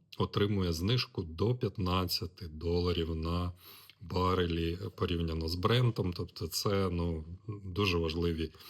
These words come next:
гроші для економіки Китаю, яка має там доволі серйозні проблеми, про що ми неодноразово говорили на моєму каналі. На даний момент головним джерелом підтримки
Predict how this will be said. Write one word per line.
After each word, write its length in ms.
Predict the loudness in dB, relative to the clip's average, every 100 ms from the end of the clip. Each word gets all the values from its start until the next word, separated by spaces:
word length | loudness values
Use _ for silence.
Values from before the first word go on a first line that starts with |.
| -20 -20 -20 _
гроші 480 | -2 2 2 2 -2
для 340 | 0 0 0
економіки 680 | -2 -2 -2 0 0 -2 -4
Китаю, 480 | -4 -2 0 2 0
яка 240 | 0 -2
має 300 | -2 -2 -2
там 400 | -2 -2 -2 -6 -12 -16
доволі 440 | -6 -2 0 2 0
серйозні 500 | 0 0 0 0 0
проблеми, 460 | 0 0 0 0
про 160 | 0 -2
що 180 | -2 -2
ми 120 | 0
неодноразово 720 | 0 0 0 0 2 0 0
говорили 460 | -2 -2 -2 -4 -4
на 120 | -4
моєму 360 | -2 0 0 0
каналі. 400 | 0 0 0 -2 -2
На 100 | 0
даний 320 | 4 4 2 2
момент 540 | 2 2 0 -2 -6 -14 -20 _
головним 800 | 0 4 4 4 2 2 0 -4 -10 _ _ _ _ -2
джерелом 420 | 2 4 4 2
підтримки 800 | -2 -4 0 0 0 -2 -4 -4